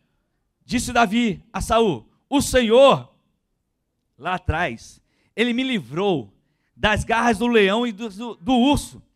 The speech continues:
e ele me livrará das mãos desse filisteu."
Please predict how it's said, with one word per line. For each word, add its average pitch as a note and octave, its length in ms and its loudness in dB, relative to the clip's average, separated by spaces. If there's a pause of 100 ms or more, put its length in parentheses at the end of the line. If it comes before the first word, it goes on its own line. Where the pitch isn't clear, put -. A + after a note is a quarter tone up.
(340)
e A#3 220 2
ele D#4 300 6
me C#4 180 -2
livrará B3+ 680 2
das A3+ 280 -2
mãos A#3+ 300 2
desse B3+ 220 0
filisteu." A3+ 800 4